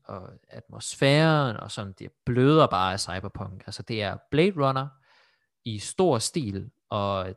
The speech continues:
det giver mig sådan også lidt, øh, Star Wars i nogen. Der er sådan nogle, for eksempel nogle barer, der minder mig lidt om Mos Eisley og sådan noget. Der, der er også noget af soundtracket, der sådan er lidt. Men soundtracket specielt, synes jeg, er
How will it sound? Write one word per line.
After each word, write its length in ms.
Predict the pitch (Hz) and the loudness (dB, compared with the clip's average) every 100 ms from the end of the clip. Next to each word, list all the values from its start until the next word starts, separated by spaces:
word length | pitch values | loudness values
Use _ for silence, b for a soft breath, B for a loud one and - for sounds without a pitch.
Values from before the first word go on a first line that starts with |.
| - | -12
det 120 | 110 | -10
giver 200 | 117 101 | -4 -4
mig 220 | 92 90 | -4 -6
sådan 260 | - 123 101 | -4 -4 -2
også 220 | 107 120 127 | -2 -4 -6
lidt, 240 | 127 - | -6 -6
øh, 220 | - 113 | -10 -6
Star 400 | - - 143 180 | -6 2 2 4
Wars 320 | 156 143 143 | 2 -2 -4
i 80 | - | -6
nogen. 260 | 117 127 135 | -4 -4 -2
Der 60 | 117 | -4
er 60 | |
sådan 140 | 123 123 | -2 -4
nogle, 140 | 104 | -6
for 80 | - | -8
eksempel 240 | - 107 | -6 -4
nogle 160 | 95 90 - | -6 -2 2
barer, 380 | 110 90 87 110 | 2 2 -4 -8
der 60 | 101 | -4
minder 200 | 104 107 | -2 -2
mig 120 | 95 | -2
lidt 160 | 104 101 | -4 -4
om 80 | |
Mos 240 | 95 98 - | -4 -4 -4
Eisley 500 | 98 110 - 95 101 | -4 -6 -10 -12 -12
og 60 | |
sådan 160 | - 98 | -12 -12
noget. 220 | 92 90 | -12 -6
Der, 180 | 104 92 - 120 | -4 -4 -4 2
der 60 | |
er 40 | 117 | 2
også 180 | 117 | 2
noget 60 | 135 | -2
af 60 | 120 | -2
soundtracket, 560 | 120 127 - 101 98 | -4 -4 -6 -8 -6
der 100 | 95 | -12
sådan 200 | - 101 | -12 -12
er 40 | 95 | -12
lidt. 200 | 165 - b b b b b b - | -12 -16 b b b b b b -8
Men 120 | 123 | -2
soundtracket 600 | - 185 202 156 131 120 | 4 4 6 2 4 0
specielt, 540 | - 135 - 185 - | -2 -6 0 -2 -2
synes 340 | - 131 123 120 | -4 -2 -2 -2
jeg, 300 | 107 110 - | 0 0 -2
er 360 | 107 95 87 | -2 0 -2